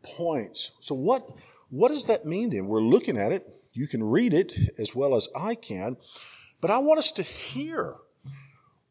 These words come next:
We have the word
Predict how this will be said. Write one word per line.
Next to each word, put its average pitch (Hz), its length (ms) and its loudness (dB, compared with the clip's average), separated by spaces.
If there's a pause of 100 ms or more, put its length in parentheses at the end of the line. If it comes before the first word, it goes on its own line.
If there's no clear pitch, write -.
(160)
We 285 760 2
have 135 800 2 (500)
the 147 120 0
word 107 800 -4